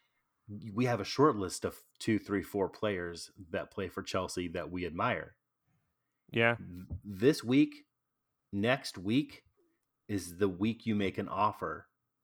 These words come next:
Speaker 1: for that player that they cannot refuse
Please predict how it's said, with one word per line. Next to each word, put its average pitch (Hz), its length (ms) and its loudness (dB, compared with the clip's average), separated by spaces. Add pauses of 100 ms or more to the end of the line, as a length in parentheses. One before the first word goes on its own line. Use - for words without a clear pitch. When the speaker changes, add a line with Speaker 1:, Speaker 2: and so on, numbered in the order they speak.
(180)
Speaker 1:
for 98 140 -2
that 95 200 0
player 90 520 -4
that 87 100 -8 (100)
they 92 160 -6
cannot 92 520 -8 (340)
refuse 87 600 -8